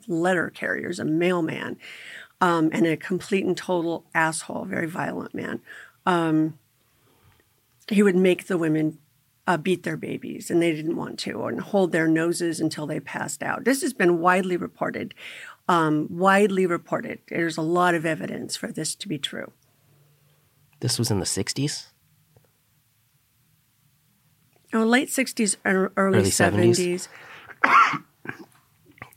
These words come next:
Speaker 2: Jesus, this is wild. Um,
Speaker 1: I'm not even telling you the bad stuff, really. I'm not.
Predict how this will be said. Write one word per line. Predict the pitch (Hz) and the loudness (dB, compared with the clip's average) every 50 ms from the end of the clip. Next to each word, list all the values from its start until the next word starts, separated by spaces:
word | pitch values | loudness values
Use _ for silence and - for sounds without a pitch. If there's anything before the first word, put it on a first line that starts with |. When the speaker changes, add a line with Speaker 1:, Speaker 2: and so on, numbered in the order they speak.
| - - - _ _ - | -20 -20 -20 _ _ -2
Speaker 2:
Jesus, | - - 107 107 110 107 80 73 - - - | 0 2 4 4 4 2 2 0 -4 -4 -2
this | - 104 98 | -2 -2 -2
is | 101 87 | -2 0
wild. | 82 90 98 98 85 78 78 - - - - - - | 2 4 4 4 4 2 0 -6 -10 -16 -8 0 2
Um, | 110 101 - | 4 6 6
Speaker 1:
I'm | 320 427 466 | 6 6 6
not | 453 440 | 6 6
even | 392 254 226 220 | 6 6 4 4
telling | 214 233 233 220 220 | 4 4 4 4 6
you | 214 202 190 | 6 4 2
the | 175 151 | 2 -2
bad | 123 - - 147 151 175 165 - | -6 -6 -4 0 0 0 0 -2
stuff, | - - - - - 151 - - | -6 -8 -8 -8 -8 -8 -2 0
really. | 185 185 175 160 156 147 - | 2 2 2 2 0 0 0
I'm | 165 170 170 160 | 2 2 4 4
not. | 156 156 147 - 58 - | 4 2 0 -2 -4 -6